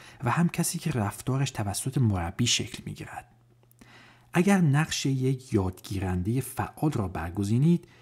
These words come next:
می‌توانید برنامه ریز الگوهای خود نیز باشید.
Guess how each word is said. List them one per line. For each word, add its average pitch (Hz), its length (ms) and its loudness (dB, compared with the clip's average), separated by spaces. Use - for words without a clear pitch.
می‌توانید 104 680 2
برنامه 139 560 2
ریز 165 240 0
الگوهای 107 560 0
خود 110 280 -4
نیز 98 360 -4
باشید. - 480 -8